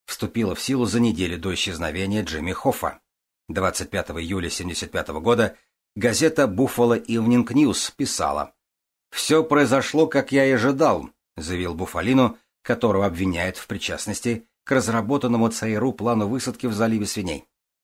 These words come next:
В тот же день рочестерские газеты «Демократ» и «Кроникл» писали.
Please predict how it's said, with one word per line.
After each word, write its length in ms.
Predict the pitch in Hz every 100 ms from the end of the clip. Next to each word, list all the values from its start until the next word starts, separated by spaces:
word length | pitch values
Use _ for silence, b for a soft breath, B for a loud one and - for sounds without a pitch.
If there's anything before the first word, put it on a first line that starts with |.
| _ _ _ _
В 120 | -
тот 180 | 208 175
же 140 | 147
день 360 | 120 120 113 87
рочестерские 840 | 92 135 - - - 101 - 107
газеты 540 | 101 117 107 135 - 78
«Демократ» 540 | 95 95 98 123 117
и 140 | 113
«Кроникл» 480 | 113 127 135 120 117
писали. 500 | 113 113 - 76 69